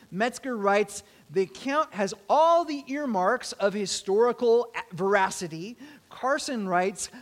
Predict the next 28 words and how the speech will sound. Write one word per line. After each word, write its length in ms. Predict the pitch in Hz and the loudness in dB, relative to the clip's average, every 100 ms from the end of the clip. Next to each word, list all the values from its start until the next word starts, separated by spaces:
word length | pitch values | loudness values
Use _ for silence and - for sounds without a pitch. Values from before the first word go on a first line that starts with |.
| - | -8
"There 220 | 175 214 208 | 4 6 6
is 100 | 170 | 0
little 460 | 175 247 294 285 | -4 -4 -2 -2
reason 460 | 208 226 196 233 214 | -2 -2 -2 -4 -4
for 160 | 214 | -6
doubting 680 | 180 151 175 180 185 185 175 - - | -6 -2 2 2 0 -4 -8 -10 -16
that 180 | 175 185 | -12 -10
the 160 | 196 190 | -4 -2
events 520 | 143 147 170 170 - | -2 -4 -4 -4 -8
described 760 | - 156 160 - 151 156 156 | -10 -10 -10 -6 -2 0 -2
here 460 | - 143 135 143 131 - _ - | -8 -10 -8 -8 -10 -16 _ -12
occurred." 680 | 143 - - 131 135 123 101 _ _ - | -12 -12 -20 -12 -12 -12 -18 _ _ -8
In 60 | 175 | -4
other 180 | 202 | -2
words, 360 | 180 170 175 131 | -2 -2 -4 -6
very 340 | 147 190 214 | -4 0 0
few 340 | 208 190 202 202 | -2 -8 -8 -8
serious 480 | - 170 180 180 175 | -8 -4 -2 -2 -6
scholars 640 | - 147 147 147 147 - - - | -6 -4 -4 -4 -8 -12 -18 -14
would 140 | 151 147 | -12 -8
say 400 | 190 185 180 170 - | -4 -2 -4 -8 -18
this 180 | 143 135 | -18 -14
doesn't 400 | - 240 247 247 | -4 -2 -2 -4
belong 300 | 196 214 208 | -2 0 0
in 60 | 208 | -2
the 60 | |
Bible. 560 | 170 180 175 180 180 170 - - | 0 2 2 0 -4 -4 -12 -10
Most 360 | 208 320 330 | -2 -2 -2